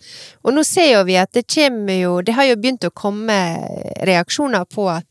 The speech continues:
eh, strikkinga har fått et voldsomt tempo, og at folk ønsker å ta det ned. Jeg så blant annet hun, eh, My Favorite Things, eh, Knitwear. Hun har jo kommet ut med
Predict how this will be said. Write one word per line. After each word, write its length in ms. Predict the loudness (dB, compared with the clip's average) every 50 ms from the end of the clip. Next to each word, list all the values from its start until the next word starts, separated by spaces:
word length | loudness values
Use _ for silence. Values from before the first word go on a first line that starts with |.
| _ -8 -6
eh, 280 | -6 -6 -6 -6 -8 -10 -12 -16 _ _ _ _ _ -20
strikkinga 520 | -8 -6 -4 -4 -4 -6 -6 -6 -4 -4
har 120 | -4 -4 -4
fått 320 | -4 -4 -4 -4 -4 -8
et 100 | -8 -6 -6
voldsomt 440 | -4 -4 -4 -4 -4 -6 -6 -6
tempo, 560 | -4 -4 -4 -4 -6 -12 _ -12 -12 -10 -10 -8 -4
og 140 | -2 -2 -2
at 120 | -2 -4
folk 220 | -2 -2 -2 -2 -2 -4 -4
ønsker 500 | -4 -4 -4 -4 -6 -6 -4 -2 -2 0
å 160 | 0 -2 -4 -4 -8 _ _ _ _ _ _
ta 240 | -4 0 2 2 2
det 140 | 2 0 0
ned. 220 | 2 2 2 2
Jeg 120 | 2 0 0
så 200 | 2 2 2 2
blant 260 | 2 0 0 0 0
annet 340 | -2 -2 0 0 0 0 0
hun, 360 | 0 0 0 0 0 0 0 0
eh, 160 | 0 0 -2 -2 -4 -8 -10 _ _ _
My 220 | -2 0 2 2 2
Favorite 460 | 0 -2 -2 -2 0 -2 -4 -4 -4
Things, 440 | -6 -6 -6 -6 -8 -10 -8 -6 -4
eh, 180 | -2 -2 -2
Knitwear. 520 | -2 -2 -2 -4 _ -6 -4 -2 -2 -2 -4 -8 _ _ _ _ _ _ _ _ _
Hun 100 | -6 0
har 120 | 2 2 2
jo 120 | 2 0
kommet 320 | 0 -2 -4 -4 -4 -4 -4
ut 240 | -4 -4 -4 -6
med 540 | -4 -2 -2 0 0 0 -2 -2 -4 -6 -8